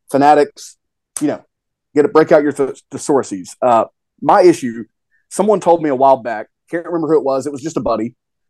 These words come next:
and told me that the defense and, you know, the time of possession, if you will, the, the defensive issues that we've seen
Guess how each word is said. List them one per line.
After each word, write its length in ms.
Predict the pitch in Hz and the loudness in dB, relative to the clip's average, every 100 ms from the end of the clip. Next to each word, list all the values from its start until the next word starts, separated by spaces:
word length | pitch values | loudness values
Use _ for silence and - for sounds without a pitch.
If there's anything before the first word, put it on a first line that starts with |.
| - | -8
and 260 | 131 127 117 | -4 -4 -2
told 260 | 156 156 | 2 2
me 120 | 147 | 4
that 240 | 131 135 120 | 2 2 0
the 60 | |
defense 720 | 117 143 170 139 127 - - - | -2 -2 -2 -4 -6 -8 -12 -4
and, 480 | 135 127 120 110 - | 0 0 0 -4 0
you 80 | 147 | 2
know, 140 | 113 104 | 4 2
the 80 | 123 | -2
time 240 | - 175 | 0 0
of 80 | 170 | 0
possession, 480 | 156 147 151 151 143 | 0 4 2 2 -4
if 80 | 143 | -2
you 100 | 135 | 0
will, 260 | 139 135 | 2 0
the, 180 | 117 113 - | -2 -8 -10
the 60 | |
defensive 520 | 123 160 170 160 - 135 - | -6 -4 -4 -8 -6 -8 -2
issues 460 | 156 - 156 151 135 | -2 0 -2 -2 0
that 120 | 135 | -4
we've 140 | 131 | -6
seen 440 | - 143 151 151 | -10 -6 -4 -4